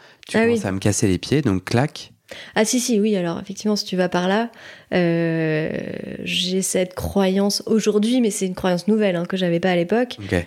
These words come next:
Speaker 2: que en effet, euh, je pense que notre corps a une forme d'intelligence qui nous dé-, qui nous, ouais, qui nous dépasse,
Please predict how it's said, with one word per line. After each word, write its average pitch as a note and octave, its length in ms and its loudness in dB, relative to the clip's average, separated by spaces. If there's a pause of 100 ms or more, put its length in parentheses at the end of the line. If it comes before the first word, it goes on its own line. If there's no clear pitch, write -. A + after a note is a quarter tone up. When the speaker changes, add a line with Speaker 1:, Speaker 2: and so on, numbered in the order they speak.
(300)
Speaker 2:
que G#3 100 2
en F#3 160 4
effet, A3 560 2
euh, F3 500 0
je - 80 -8
pense G#3 160 0
que G3+ 100 0
notre F3+ 460 0
corps A3+ 440 2
a F3+ 140 0
une E3+ 140 -2
forme F#3+ 220 -4
d'intelligence G3 640 0
qui F#3+ 220 -4
nous F3+ 120 0
dé-, F3 120 2
qui - 360 -4
nous, E3 380 -4
ouais, G#3 140 2
qui F#3 120 -4
nous E3 120 0
dépasse, E3+ 560 0